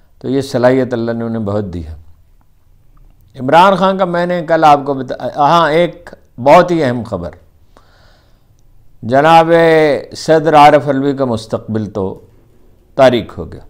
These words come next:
रावलपिंडी के डिप्टी कमिश्नर की तरह। इमरान खान इत्तला ये बहुत बिगड़े हैं और उन्होंने ये कहा है कि आरिफ अलवी साहब को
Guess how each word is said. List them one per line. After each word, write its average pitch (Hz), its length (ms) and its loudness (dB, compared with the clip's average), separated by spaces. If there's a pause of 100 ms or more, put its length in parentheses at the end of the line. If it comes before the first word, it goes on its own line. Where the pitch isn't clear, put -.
(540)
रावलपिंडी 123 540 -2
के 117 100 -4
डिप्टी 110 300 -4
कमिश्नर 92 440 -14
की 82 140 -20
तरह। - 1400 -20
इमरान 147 400 4
खान 147 140 0
इत्तला 135 340 2
ये 143 180 2
बहुत 127 220 2
बिगड़े 123 320 -2
हैं 143 260 -4 (1600)
और 127 300 4
उन्होंने 139 360 -2
ये 135 100 -2
कहा 127 340 6
है 135 160 6
कि 131 140 -4
आरिफ 123 320 2
अलवी 120 260 -2
साहब 120 300 0
को 113 240 -2